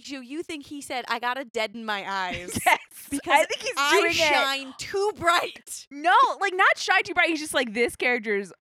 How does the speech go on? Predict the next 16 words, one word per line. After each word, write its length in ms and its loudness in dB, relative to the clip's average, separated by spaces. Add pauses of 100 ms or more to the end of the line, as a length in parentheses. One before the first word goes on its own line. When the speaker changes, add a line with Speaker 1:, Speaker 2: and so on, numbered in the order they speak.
Speaker 2:
kind 280 -6
of 40 -8
a 60 -2
loser. 680 -4 (840)
How 220 2
can 120 -4
I 160 0
act 300 2
Speaker 1:
Which 20 -6
is, 80 -2
Speaker 2:
more 200 0
like 240 -4
a 60 -4
loser?" 480 -10
Speaker 1:
which 220 -4
is, 200 -8